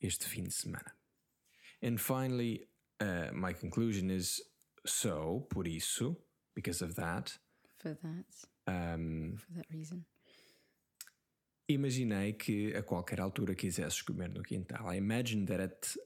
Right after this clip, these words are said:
Speaker 1: uh, any point you might want to eat in the, uh, backyard or garden. Quintal. We said this one earlier. Quintal.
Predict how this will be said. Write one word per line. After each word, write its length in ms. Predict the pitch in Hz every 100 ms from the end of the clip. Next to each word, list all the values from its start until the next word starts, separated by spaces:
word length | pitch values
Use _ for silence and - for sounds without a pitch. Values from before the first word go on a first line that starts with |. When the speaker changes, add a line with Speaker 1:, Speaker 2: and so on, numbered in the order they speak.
| -
Speaker 1:
uh, 240 | 90 85
any 240 | - 117 147
point 400 | - 87 85 -
you 80 | 92
might 280 | 82 82
want 240 | - 82 85
to 120 | -
eat 360 | - 95 90 - _
in 260 | 101 82 80
the, 300 | 80 80 - _
uh, 160 | 87 85
backyard 580 | 85 - - - -
or 60 | - -
garden. 240 | - 92 120 _ _ _ _ _ _ _ _ _ _ _ _ _ _ -
Quintal. 560 | 175 165 - 87 - - _ _ _ _ _ _ _ _ _ _ _ _ _ _ _ _ _
We 60 | 196
said 300 | - - -
this 180 | -
one 160 | 98 92
earlier. 400 | 104 107 107 101 - _ _ _
Quintal. 540 | - 170 156 90 85